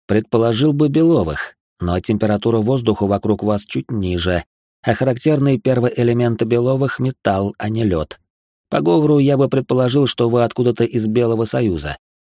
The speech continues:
хотя есть и что-то северное". Пожалуй, не угадаю, в отличие от вас. Конрад Винтер, сын графа Винтера, к вашим услугам. "И правда не угадаете",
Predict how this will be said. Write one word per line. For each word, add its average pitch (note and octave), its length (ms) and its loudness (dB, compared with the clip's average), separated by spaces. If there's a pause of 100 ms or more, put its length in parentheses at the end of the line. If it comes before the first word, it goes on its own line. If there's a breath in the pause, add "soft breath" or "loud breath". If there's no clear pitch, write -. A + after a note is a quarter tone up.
(140)
хотя C3+ 260 -2
есть F3 320 -2
и D#3+ 60 0
что-то D3+ 320 0
северное". E2 680 -2 (640)
Пожалуй, B2+ 400 2
не B2+ 160 2
угадаю, A#2+ 640 0
в F2 80 -4
отличие G2 420 -2
от E2+ 80 -4
вас. F#2 320 -2 (640)
Конрад E3 340 2
Винтер, G#2 460 0 (180)
сын C#3+ 340 0
графа B2 320 0
Винтера, B2 440 0
к - 40 -10
вашим G#2+ 300 0
услугам. F#2 480 -2 (600)
"И F3 100 -2
правда A2+ 420 -2
не A2 140 0
угадаете", G#2+ 680 0